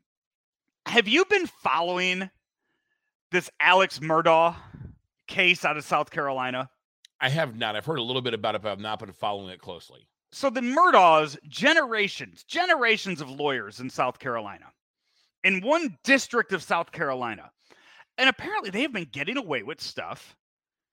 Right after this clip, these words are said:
Speaker 1: for, for decades, for decades, almost a hundred years. Just one, fa-, one, you know, grandfather down to, or great, great grandfather down to grandfather, down to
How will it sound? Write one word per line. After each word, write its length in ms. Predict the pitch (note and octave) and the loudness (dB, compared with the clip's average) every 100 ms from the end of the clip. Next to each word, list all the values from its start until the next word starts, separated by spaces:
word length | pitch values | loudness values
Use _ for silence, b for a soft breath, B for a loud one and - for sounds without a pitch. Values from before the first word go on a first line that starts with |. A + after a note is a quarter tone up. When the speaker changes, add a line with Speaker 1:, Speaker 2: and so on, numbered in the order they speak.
| _ | _
Speaker 1:
for, 160 | - C#4 D#3+ C3 _ _ _ - | -8 -8 -8 _ _ _ _ -6
for 100 | C#4+ G3 | -6 0
decades, 680 | C4+ C4 A#3+ D3 - - - _ _ _ _ _ _ | 0 2 2 0 -4 -16 -18 _ _ _ _ _ _
for 160 | F4 C#4+ G#3+ - | -4 -4 -8 -2
decades, 540 | D#4 D4 A3 C#3 - | -2 2 0 -2 -4
almost 340 | D4 E4+ D#4 D4+ | -2 0 2 0
a 60 | |
hundred 480 | - E4 F4 D4+ C#4 | 2 0 -2 -4 -4
years. 680 | D4 F#4 F4+ F#3 - - - _ _ _ _ _ _ _ _ _ _ _ | -2 0 0 -4 -8 -16 -18 _ _ _ _ _ _ _ _ _ _ _
Just 200 | - A#3+ | -4 -4
one, 360 | G#3 C#4+ E4 D#4 | 0 0 2 -2
fa-, 240 | - C4+ G#3 | -4 -6 -4
one, 420 | G3+ B3 C#4+ C#4+ A3 F#3 _ | 0 4 4 2 -4 -12 _
you 100 | G#3 | -2
know, 240 | D#3+ D#3+ D3+ _ B2 _ _ C3+ | 0 -2 -8 _ _ _ _ -2
grandfather 760 | F#3 B3+ - A#3 A3+ A3+ G#3+ | 2 2 2 4 4 2 -2
down 300 | F3 F#3+ F#3+ | 2 0 0
to, 160 | F#3+ E3+ | -2 0
or 140 | D#3 | 0
great, 400 | B2 A#2+ F3 D3 | -4 -2 -2 -2
great 240 | C#3 A3+ G#3 | -2 -2 0
grandfather 600 | G3+ G#3+ - F#3 F#3 F3+ | -2 -2 0 0 0 0
down 220 | D#3+ D3+ | 0 -2
to 60 | C3 | -2
grandfather, 640 | E3+ G3+ F#3+ F3+ F3 E3+ | -2 -2 0 -2 0 -2
down 240 | D3 C#3+ C3 | -2 -2 -2
to 440 | B2+ B2 A#2+ | -2 0 -2